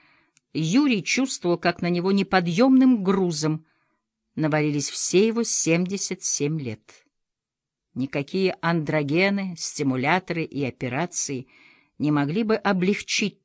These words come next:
той тяжести, что придавило его сердце. От леденящего страха все его конечности онемели и превратились в ноющие от боли куски свинца. "Мы найдём вашу внучку", —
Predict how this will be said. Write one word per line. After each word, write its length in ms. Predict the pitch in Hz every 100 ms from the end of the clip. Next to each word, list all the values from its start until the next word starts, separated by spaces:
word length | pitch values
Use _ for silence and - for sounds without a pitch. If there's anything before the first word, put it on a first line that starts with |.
| -
той 180 | 151 131
тяжести, 760 | - - 180 185 143 - -
что 280 | 151 - 120
придавило 580 | - 131 123 127 143 131
его 220 | 120 113
сердце. 580 | - - - - - - _ _ _ _ -
От 220 | 165 175
леденящего 640 | 180 190 208 202 - 180
страха 380 | 175 190 190 190
все 200 | - 185
его 160 | 180 180
конечности 680 | 180 175 185 - 170 - 165
онемели 480 | 165 165 185 220 - - - -
и 100 | 160
превратились 640 | 170 156 156 180 170 165
в 140 | 139 147
ноющие 560 | 160 190 185 - 175
от 120 | 170 143
боли 280 | 143 160
куски 440 | 156 147 - - 135
свинца. 640 | - 123 123 - 120 107 _ _ _ _ _ _ _
"Мы 140 | 135
найдём 440 | 123 139 127 196 190
вашу 280 | 127 - 127
внучку", — 480 | 127 123 - -